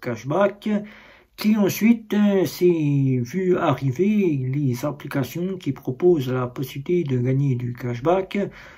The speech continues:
quand, euh, la banque, euh, ne propose pas de cashback ou que la néobanque ne propose pas de cashback. Il faut savoir,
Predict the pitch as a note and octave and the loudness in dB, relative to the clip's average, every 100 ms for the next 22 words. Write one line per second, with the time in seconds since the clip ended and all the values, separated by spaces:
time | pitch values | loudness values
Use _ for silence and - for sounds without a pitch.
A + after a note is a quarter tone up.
0 | - - A3 G3 F#3 F3+ E3+ D#3 D3 C3 | -8 0 0 2 4 6 4 2 2 2
1 | C3+ A#2+ F#3 F3 C#3+ - C3+ B2+ B2 B2 | 2 2 2 0 -2 -2 -2 0 0 -2
2 | B2 A#2+ B2 A#2+ - E3 C#3+ B2+ A#2+ - | -4 -8 -8 -6 -2 0 0 -2 -4 -4
3 | B2 C#3+ E3 G3 - - C#3 C#3+ C3+ B2+ | -6 0 0 0 -6 -12 -10 -4 -2 -2
4 | B2 C3+ B2+ F3 F#3+ - B2 B2 C3+ C3+ | -2 -2 0 -2 -2 -4 -6 -2 -2 -4
5 | - C3 A#2+ - F3 F3+ C3 C#3 E3+ - | -6 -8 -8 -4 0 0 0 0 0 -2
6 | _ F3+ F#3+ B2+ E3 - - - - - | _ 0 0 2 0 0 -8 -20 -20 -20
7 | - - - _ G3+ G#3 - G#3 F3+ G3+ | -20 -20 -20 _ 0 0 0 0 2 2
8 | G#3 G#3 F3 D#3+ D3+ C3+ A#2+ B2+ | 4 6 6 4 2 0 -2 -6